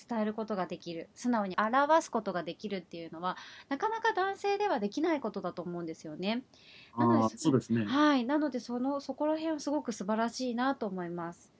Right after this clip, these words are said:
Speaker 2: うんうんうん。
Speaker 1: で、
Speaker 2: なるほど。
Speaker 1: はい。で、バイトルくんさんの問題点、自分ではね、秋葉系で、えー、まあ、くせ毛で気持ち悪いような、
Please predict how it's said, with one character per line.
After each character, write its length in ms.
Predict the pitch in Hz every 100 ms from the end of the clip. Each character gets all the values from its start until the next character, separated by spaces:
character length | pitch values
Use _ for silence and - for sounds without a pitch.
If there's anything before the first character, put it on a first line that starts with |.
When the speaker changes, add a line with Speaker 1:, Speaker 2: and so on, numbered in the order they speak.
| _ _ _ -
Speaker 2:
う 20 |
ん 140 | 123 107
う 20 | 117
ん 40 |
う 40 |
ん。 140 | 101 107
Speaker 1:
で、 140 | 127
Speaker 2:
な 100 | 110
る 60 | 107
ほ 600 | - 107 - - - 214
ど。 60 | 247
Speaker 1:
は 140 | 226
い。 120 | 170 - -
で、 220 | - 208 196
バ 100 | 381
イ 120 | 539
ト 80 | 508
ル 160 | 403 294
く 440 | 262 233 214 208
ん 40 | 196
さ 240 | 214 196
ん 140 | 185
の 720 | 180 180 175 175 175 175 160 - - _ _ _ -
問 380 | 214 214 226 220
題 260 | 214 208 202
点、 480 | - 160 156 135 - _ -
自 60 |
分 180 | 208 247
で 100 | 254
は 100 | 208
ね、 120 | 190
秋 260 | 190 185 196
葉 180 | 185 180
系 400 | - 185 180 180
で、 540 | 180 180 180 175 175 - - -
え 520 | 175 170 165 165 160 170
ー、 40 |
ま 60 | 170
あ、 40 |
く 100 | -
せ 240 | - 190 165
毛 180 | 170
で 540 | 165 170 170 165 160 160
気 140 | -
持 160 | 202 185
ち 140 | 185
悪 340 | 180 170 175 170
い 280 | 165 156 156
よ 140 | 180
う 60 |
な、 120 | 170